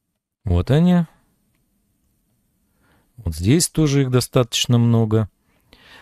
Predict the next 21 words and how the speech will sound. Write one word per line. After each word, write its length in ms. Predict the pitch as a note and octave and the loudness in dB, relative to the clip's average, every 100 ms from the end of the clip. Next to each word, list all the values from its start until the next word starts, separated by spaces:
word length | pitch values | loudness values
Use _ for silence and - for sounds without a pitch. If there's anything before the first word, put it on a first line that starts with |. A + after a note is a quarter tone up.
| _ | _
При 140 | - F3+ | 0 0
съемке 600 | F3 F3+ D#3+ A#2+ A2+ G#2+ | 2 2 2 -2 0 0
они 440 | G#2+ G2+ E2+ D2+ F#2 G2+ | 2 0 0 -2 -4 0
незаметны, 880 | A2+ B2 E3+ F#3+ G#3+ - F3+ E3 - _ _ | 2 2 2 2 0 0 -2 -2 -6 _ _
но 420 | G2 A#2+ F#3+ G#3+ | 0 2 2 2
затем, 480 | D3+ A#2+ - F3 G3 | 0 -2 0 0 0
когда 540 | A2+ G#2 G2 F#2+ E2 | -2 -2 0 2 0
скидываешь 880 | - - G#2+ F2 D#2+ D#2 - - - _ | -2 -4 -2 0 0 -2 -4 -10 -16 _
фотографии 560 | - G#2+ F#2+ E2 - E2+ | -8 -4 -2 -2 -4 -6
на 160 | E2+ | -6
компьютер, 640 | - C3 - A3+ - F#3 - | -4 -4 -2 -4 -2 -6 -4
они 360 | B2+ D3+ G3+ F#3 | -2 2 2 2
вылезают 600 | A#2+ G#2+ A2 D3 C#3 G2+ | 2 2 2 0 0 -2
во 160 | F2 | -4
всей 240 | F2 - G#2+ | -4 -4 -4
красе. 520 | - F#2+ - E2+ E2+ - - - _ _ | -2 -4 -4 -8 -10 -14 -20 -20 _ _
Здесь 300 | D#3 D#3 D#3 | -2 0 2
есть 200 | A#2+ A2 | 0 -2
пылинки 440 | - A#2 G#2+ F#2 G#2+ | 0 0 0 0 0
разных 400 | G#2 F2 F#2+ - | 0 0 -2 0
размеров, 680 | C#3+ E3+ G#3+ G3 F3 - | 0 2 0 0 -2 -6